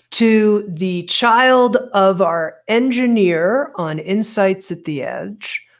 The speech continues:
who was born on January twelfth, a Capricorn child. And you start this section of the book with the story, The Elves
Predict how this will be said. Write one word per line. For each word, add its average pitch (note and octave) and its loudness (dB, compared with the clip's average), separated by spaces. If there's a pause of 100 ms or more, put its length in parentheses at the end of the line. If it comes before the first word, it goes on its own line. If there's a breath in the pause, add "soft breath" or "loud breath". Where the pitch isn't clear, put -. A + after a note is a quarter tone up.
who G3 -2
was F3 0
born F#3 2
on D#3 -4
January F3 0
twelfth, - -8 (340)
a - -14
Capricorn G3+ -4 (520)
child. - -12 (320 soft breath)
And F3 -4
you E3+ -6
start G3+ -2
this F#3 -2
section E3+ -4
of D#3 -6
the D#3 -6
book C#3+ -12
with D#3 -12
the E3 -10
story, E3+ -2 (280 soft breath)
The D#3 -4
Elves G3+ 0